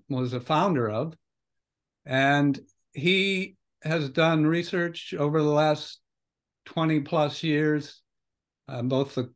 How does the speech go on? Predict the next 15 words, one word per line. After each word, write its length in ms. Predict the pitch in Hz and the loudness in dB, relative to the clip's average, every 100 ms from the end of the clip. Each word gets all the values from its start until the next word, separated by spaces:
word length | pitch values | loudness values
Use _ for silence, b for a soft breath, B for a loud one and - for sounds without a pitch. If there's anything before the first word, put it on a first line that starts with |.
| _ _ | _ _
clinical 420 | - 175 185 190 | -2 2 2 2
research, 640 | 196 185 190 - 190 185 - 127 | 2 2 0 -2 -4 -6 -8 -2
basic 540 | 147 165 165 175 165 - | 0 0 0 -4 -6 -10
research, 720 | 175 170 160 - 170 165 - 143 | -4 -2 -2 -2 -4 -4 -8 -6
genetics 800 | 127 123 139 160 170 170 - - | -2 2 2 2 0 -4 -14 -6
of 160 | 151 | -2
A 140 | 156 165 | 2 2
L 180 | 165 165 | 2 2
S, 240 | 165 - | 0 -2
which 320 | 147 135 - | -2 -2 -2
there's 240 | 135 131 123 | -2 -2 -2
a 40 | |
lot 300 | 131 135 147 | 0 2 2
of 120 | 139 | 0
interesting 840 | 147 143 143 139 - 139 135 127 | 0 0 0 -2 -6 -4 -2 -2